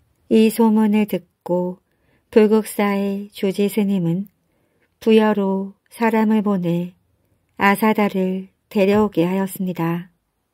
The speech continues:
아사달은 신라에서 자기를 데리러 온 사람의 이야기를 듣고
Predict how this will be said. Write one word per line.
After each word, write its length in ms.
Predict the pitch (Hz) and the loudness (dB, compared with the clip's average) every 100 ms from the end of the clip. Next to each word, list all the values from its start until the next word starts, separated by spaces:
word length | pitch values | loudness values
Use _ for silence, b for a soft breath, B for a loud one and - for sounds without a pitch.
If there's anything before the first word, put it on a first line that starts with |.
| _ _ _ _ _ _ _ | _ _ _ _ _ _ _
아사달은 880 | 214 208 226 214 208 196 196 190 190 _ _ _ - | 0 2 2 2 0 0 -2 -4 -8 _ _ _ -4
신라에서 840 | - 226 220 220 208 185 175 202 - _ _ _ _ _ | 2 4 4 2 -2 -4 -6 -6 -12 _ _ _ _ _
자기를 580 | - 214 208 220 214 214 | 0 2 4 4 4 0
데리러 500 | 214 190 196 202 196 | 0 0 0 0 0
온 180 | 196 196 | -2 -2
사람의 720 | 208 208 196 175 180 180 185 _ _ _ _ - | -4 -2 -2 -2 -4 -6 -10 _ _ _ _ -4
이야기를 540 | 214 214 214 214 214 208 | 2 4 4 2 0 -2
듣고 640 | 185 - - 170 185 | -6 -10 -8 -4 -4